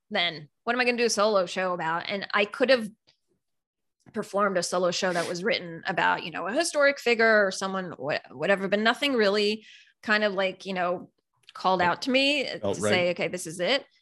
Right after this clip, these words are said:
Speaker 1: And, and then at that time, you know, <sighs> it, we had a miscarriage. It was our, I think, third or fourth, but it was, I think, the most crushing one because, uh,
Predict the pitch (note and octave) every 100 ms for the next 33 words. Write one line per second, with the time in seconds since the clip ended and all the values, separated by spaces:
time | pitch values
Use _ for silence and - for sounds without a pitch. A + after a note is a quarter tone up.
0 | _ _ _ _ A#3 A#3 - - A3 A3+
1 | A#3 A#3 A3 F#3+ - G#3 A#3+ G#3+ F#3 F#3
2 | F3+ F3+ F3+ - _ _ _ - - -
3 | - _ _ _ - D#3+ - _ _ _
4 | _ _ _ _ _ - G#3 G3 F#3+ F#3+
5 | F#3 - F3+ F3+ F#3 F3 D#3 F3 E3+ E3+
6 | E3 - - E3+ E3 - F3+ F#3 E3+ -
7 | F#3 F3+ F3 C#3+ F3+ F3 _ _ _ F3+
8 | - F#3+ G3+ G3+ F3 - - - - F#3+
9 | G3 G3 G3+ E3+ - E3 E3 E3 _ _
10 | _ _ - D3 E3 E3 E3+